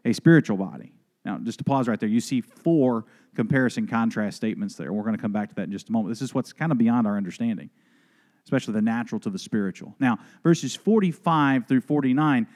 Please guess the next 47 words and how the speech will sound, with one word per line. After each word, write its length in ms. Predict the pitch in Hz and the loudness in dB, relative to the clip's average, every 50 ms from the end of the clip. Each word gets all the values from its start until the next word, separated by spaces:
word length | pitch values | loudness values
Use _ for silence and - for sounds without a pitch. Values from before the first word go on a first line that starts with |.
| _ _ _ _ _ - 139 | _ _ _ _ _ -8 -2
th-, 160 | 151 208 - - | -2 -2 0 2
this 160 | 180 196 - | 0 2 2
is 160 | 196 180 - | 2 -2 0
where 100 | - 165 | 2 2
we 100 | 151 143 | 2 2
get 140 | 127 143 147 | 2 0 2
into 200 | 143 135 123 123 | 2 2 4 4
what 120 | 123 123 117 | 2 2 2
is 120 | 107 101 | 0 -2
glorious, 920 | 104 110 117 110 117 120 120 113 104 98 95 67 - - - - - - _ _ _ - | 0 0 2 4 6 6 6 4 2 0 -4 -8 -10 -14 -16 -16 -16 -20 _ _ _ -12
and 220 | - 110 110 107 113 | -8 -4 -4 -2 -2
we'll 140 | 113 110 - | -2 -2 -2
unpack 480 | - 127 131 123 110 143 143 135 - - | 0 0 0 0 -2 -4 -6 -6 -4 -2
this 180 | 123 110 - 123 | -4 -4 -2 -4
as 100 | 107 104 | -6 -4
we 120 | 110 104 | -2 0
go 120 | 107 107 | 0 0
along 200 | 107 104 107 107 | 2 2 0 0
in 80 | 107 104 | 0 -2
the 60 | 98 - | -4 -4
sermon, 280 | - 113 104 98 92 | -4 -4 -2 -2 -4
but 300 | 87 71 78 110 127 107 | -4 -6 -4 -4 -4 -4
this, 100 | 156 151 - | -4 -2 -2
this 180 | 147 139 - | -4 -4 -4
is 120 | 127 117 - - - - - - - - | -6 -6 -6 -10 -20 -20 -20 -20 -10 -4
eternally 640 | 139 135 127 - - - 170 180 180 180 170 156 147 | -4 -4 -4 -4 0 2 4 4 6 4 4 4 4
glorious 560 | 123 123 123 123 131 123 113 110 110 - - | 4 6 6 8 8 8 6 6 4 2 -2
for 240 | - - 147 151 147 | -4 0 2 2 4
the 100 | 135 143 | 2 2
believers. 600 | 135 151 156 175 175 151 110 98 73 - - - | 2 6 6 6 6 6 4 0 -4 -8 -10 -12
It's 260 | 110 101 - - - 107 | -12 -12 -12 -14 -14 -14
eternally 360 | 107 - 139 135 127 117 110 | -8 -2 0 2 2 2 2
woeful 400 | 107 123 147 160 - - 110 104 | 2 2 0 0 0 -4 -8 -6
for 80 | 117 | -2
the 100 | 113 120 | 0 2
unbelievers, 400 | 127 120 107 104 104 98 85 101 | 4 4 4 2 0 -4 -6 -8
but 100 | - - | -10 -4
listen 220 | 131 143 143 - 139 | -4 -2 -2 -2 -2
to 60 | 123 | -2
how 100 | 127 120 | -2 -2
this 160 | 117 120 - | -2 -2 -4
goes 220 | - 123 113 104 110 | 0 0 0 0 0
now, 180 | 107 104 101 _ _ _ _ _ _ _ _ - | -2 -2 -4 _ _ _ _ _ _ _ _ -6
verses 260 | 127 120 - 120 - | -6 -6 -6 -8 -10
forty-five 520 | - 156 151 147 135 - 135 123 123 110 | -2 0 0 0 2 0 -2 -2 -2 -4
through 160 | - - 117 | -4 -4 -2
forty-nine. 680 | 110 - 127 117 110 110 104 104 98 95 104 - - | 0 2 2 2 4 2 2 2 0 0 -4 -8 -10